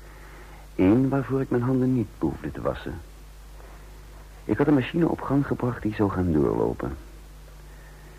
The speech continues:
Vani bood mij aan met personeel bij te springen.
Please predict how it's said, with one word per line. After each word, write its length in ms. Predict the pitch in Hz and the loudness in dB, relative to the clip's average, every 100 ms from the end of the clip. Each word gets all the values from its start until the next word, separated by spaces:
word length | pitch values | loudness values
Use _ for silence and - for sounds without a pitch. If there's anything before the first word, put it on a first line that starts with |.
| - - - | -18 -6 -2
Vani 400 | 113 160 165 143 | 4 6 8 8
bood 200 | 143 131 | 8 8
mij 180 | 123 | 6
aan 200 | - 120 | 8 6
met 120 | 131 123 - - | 6 2 -4 0
personeel 640 | 120 - 117 120 92 65 62 | 0 2 2 6 6 6 4
bij 180 | 60 | 4
te 100 | 57 | 2
springen. 440 | - - 65 58 | -6 -4 0 0